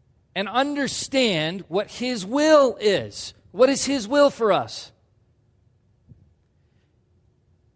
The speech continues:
Question. That's a, that's a question for you. What is his will for us?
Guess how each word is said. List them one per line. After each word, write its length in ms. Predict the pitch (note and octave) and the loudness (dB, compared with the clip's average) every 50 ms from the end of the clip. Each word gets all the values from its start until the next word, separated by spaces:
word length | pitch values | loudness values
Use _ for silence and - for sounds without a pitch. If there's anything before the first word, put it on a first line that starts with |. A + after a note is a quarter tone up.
| _ _ _ _ _ _ _ _ _ _ - | _ _ _ _ _ _ _ _ _ _ -8
Question. 480 | - A3 A#3+ - - - B2+ G#2+ F#2+ - _ - | -4 -2 -2 -2 -4 -10 -14 -16 -20 -20 _ -10
That's 180 | C3 D3 D3+ - | -10 -8 -8 -8
a, 140 | F3 - - _ - - - _ _ _ _ _ _ _ _ _ _ _ _ _ _ _ _ _ _ _ _ _ _ | -12 -14 -16 _ -20 -20 -20 _ _ _ _ _ _ _ _ _ _ _ _ _ _ _ _ _ _ _ _ _ _
that's 140 | _ B2 | _ -20
a 20 | B2 | -16
question 340 | - D#3+ D#3+ D#3 - F3+ D3+ | -10 -8 -8 -8 -10 -12 -14
for 120 | - F#3+ | -14 -12
you. 260 | F#3 E3+ C#3+ A2+ G2 F#2 | -10 -8 -10 -10 -12 -12
What 180 | B2+ A3 A#3 A#3+ | -10 -8 -8 -8
is 80 | F3 | -8
his 180 | G3+ A3+ D#3 D#3+ | -10 -12 -10 -6
will 160 | D#4 - F3+ | -4 -4 -4
for 220 | - - D3+ C3 A2+ | -4 -8 -12 -14 -14
us? 340 | G2+ F#2+ G2 - - - | -14 -16 -20 -20 -20 -20